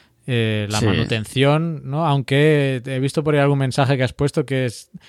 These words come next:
Speaker 1: de intentar buscar algún lugar de alojamiento que hagan quizá algún precio especial o algo así, ¿no?
Speaker 2: Exacto, sí, albergues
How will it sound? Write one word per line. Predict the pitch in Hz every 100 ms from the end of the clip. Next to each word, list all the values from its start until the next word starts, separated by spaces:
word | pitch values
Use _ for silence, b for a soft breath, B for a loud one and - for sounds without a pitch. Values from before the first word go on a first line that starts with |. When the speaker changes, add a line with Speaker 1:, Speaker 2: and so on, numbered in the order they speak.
| B B
Speaker 1:
de | 127 127 120 117 113
intentar | 113 120 117 131 135
buscar | 135 - 143
algún | 135 123 127 131
lugar | 131 131 131
de | 131
alojamiento | 123 123 120 127 127 131
que | 117 113 110
hagan | 113 113 113 110 107 104 104
quizá | - 120
algún | 117 113
precio | 117 120
especial | 110 - 104 - 139 147 143 143 127
o | 113
algo | 113
así, | 107 113 104
¿no? | 147
Speaker 2:
Exacto, | 104 - 117 - 95
sí, | 101 123
albergues | 104 82 135 151 120 127 123 123 113